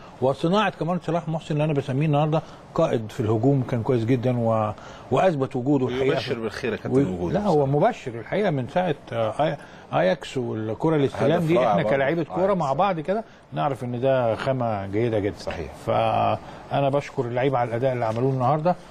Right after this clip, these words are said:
Speaker 1: وعملوا لنا حسن ختام الحقيقة، وأزاحوا برضو الفترة اللي احنا بقالنا أربع ماتشات يا كابتن ما جبناش ولا جول،
Speaker 2: صحيح.
Speaker 1: فالنهاردة بن-، بنحقق جولين،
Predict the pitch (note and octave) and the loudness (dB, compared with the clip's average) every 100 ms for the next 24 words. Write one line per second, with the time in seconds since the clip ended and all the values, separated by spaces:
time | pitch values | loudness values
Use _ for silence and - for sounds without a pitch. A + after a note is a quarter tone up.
0 | - A#2+ B2 D3+ C#3+ - D3+ C3+ - C#3+ | -8 -2 0 2 0 0 -2 -2 -2 0
1 | D3 C3+ - C#3 D#3 D3+ - - C#3 D3+ | 0 0 0 2 2 -4 -10 -2 2 2
2 | C#3+ - - - D#3 A3 F#3+ D#3+ F3 D3+ | -2 -10 -8 -2 4 4 4 0 0 0
3 | C3+ - D#3 C#3 D#3 D#3 C#3+ F3 E3 E3+ | -2 -4 -2 -2 -2 0 0 0 0 0
4 | D#3+ D3 D3 E3 D#3 E3 - D#3 - - | -2 -2 -2 -2 -2 -2 -2 -4 -6 -12
5 | - C3 D3 D#3 F#3 F3+ F3 F3+ D#3+ - | -6 0 2 4 2 2 2 2 -2 -6
6 | - C#3+ D3+ E3 D3 C3 B2 A#2+ E3 D#3 | -6 0 2 2 0 0 -2 -2 0 2
7 | C3+ E3+ | 4 4